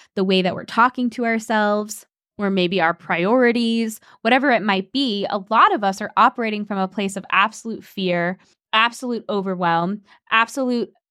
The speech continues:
need to control and nitpick every little thing in our life. We're pumping out adrenaline and testosterone and cortisol.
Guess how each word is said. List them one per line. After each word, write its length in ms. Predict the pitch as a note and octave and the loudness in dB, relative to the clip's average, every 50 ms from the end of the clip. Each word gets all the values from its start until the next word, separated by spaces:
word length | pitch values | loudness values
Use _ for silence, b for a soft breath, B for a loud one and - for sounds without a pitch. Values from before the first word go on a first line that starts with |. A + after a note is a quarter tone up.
| _ _ | _ _
need 380 | G3+ G#3 A3 A3+ A3 A3+ A3 | -2 0 0 2 2 2 0
to 80 | - A3 | 0 -2
control 640 | G#3+ A#3 G#3+ G3 - - - A3+ A3 G#3 G#3+ G#3+ | 0 -2 -2 -4 -4 -6 -2 0 2 2 2 2
and 200 | G3+ F#3+ F#3+ G3 | 0 -2 -2 -4
nitpick 320 | G3 G3 _ - G3+ F#3 - _ | -4 -6 _ -4 -6 -6 -2 _
every 260 | - A#3 A3+ A#3+ B3 A#3+ | 0 2 2 2 2 2
little 200 | A#3 A3+ G#3 G3+ | 2 2 0 0
thing 220 | G3+ G#3+ G3 F#3+ | 0 -2 -2 0
in 100 | F#3 F3+ | 0 -2
our 140 | F3 E3+ E3+ | -2 -2 0
life. 480 | E3+ E3 D#3+ E3 G#3 A3 - - - _ _ _ _ _ - | 0 2 2 2 0 -4 -6 -12 -20 _ _ _ _ _ -16
We're 280 | A3+ G#3+ A3 B3+ A#3 | -14 -2 0 2 2
pumping 480 | A3+ - - - B3+ B3 B3 D4 B3 A3 | 2 0 2 2 2 4 4 2 2 2
out 160 | G3+ F#3 - | 2 2 0
adrenaline 760 | G3+ F#3+ E3+ - G3 G3+ G3 F#3+ F#3+ F#3 F#3 F3+ F#3 G3 G3+ | -2 -4 -6 -4 0 2 2 2 2 0 -2 -2 -4 -4 -6
and 100 | F3+ F#3+ | -6 -8
testosterone 1040 | - - G3+ - - - G#3 F#3 F#3 F#3 - - - F#3 F#3+ F#3 F3 F3 F3 F#3+ G3+ | -6 -6 -8 -8 -6 -2 0 0 0 0 -2 -6 -8 -4 -2 0 0 0 0 0 -2
and 120 | F#3+ G3 | -2 -4
cortisol. 800 | F#3+ - - G#3+ G3 F#3+ F#3 F3+ - F3+ F3 F3 F3+ G3 A3 B | -6 -4 -2 -2 0 0 -2 0 0 2 4 4 4 4 2 B